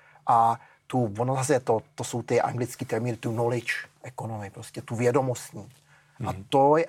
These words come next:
Speaker 1: a, a tady my jsme vsadili právě na ten průmysl čtyři nula, když to byl opravdu buzzword. Jenomže mu to da-, jemu dalo hrozně silnou náplň, to, co se dělo během toho covidu. A ono to je o tom, máme teď tu krizi covidovou, spoustu lidí to štve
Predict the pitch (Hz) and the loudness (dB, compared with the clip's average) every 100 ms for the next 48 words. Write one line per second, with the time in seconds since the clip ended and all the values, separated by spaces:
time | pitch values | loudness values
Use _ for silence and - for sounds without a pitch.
0 | - 131 - - 147 165 180 190 175 139 | 0 -2 -2 0 2 2 2 0 0 0
1 | 131 147 160 147 147 151 151 135 156 143 | 2 2 4 4 4 4 2 2 0 0
2 | 139 131 147 - 147 - 139 151 165 113 | -2 0 0 0 -2 0 0 2 4 2
3 | - - _ _ 123 - 156 156 143 147 | 0 -10 _ _ -2 2 2 2 0 0
4 | 156 147 123 95 - - _ _ _ _ | 4 2 2 -4 -6 -16 _ _ _ _
5 | 110 131 135 143 135 139 143 - _ - | -4 0 2 0 -2 0 0 0 _ -6
6 | 120 139 139 139 127 135 131 151 143 - | -2 2 4 4 4 2 2 -2 -2 -2
7 | 135 131 127 120 - 123 127 - - _ | 0 2 2 2 2 2 2 -4 -20 _
8 | 127 127 - 117 120 123 117 113 113 117 | -6 -4 -6 2 4 4 2 -4 0 0
9 | 113 104 104 98 - - - - _ _ | 0 -4 -6 -8 -16 -20 -20 -20 _ _
10 | 113 131 139 180 175 - 139 165 165 107 | 2 2 6 4 4 0 4 4 4 0
11 | 101 - _ _ 131 131 151 147 143 143 | 0 -14 _ _ 2 4 4 2 -2 -2
12 | 139 120 107 120 117 110 95 - - 127 | 0 0 -2 -2 0 -2 -4 -8 -6 -4
13 | 127 135 123 120 131 - 123 110 | -4 -4 -6 -4 -2 0 0 0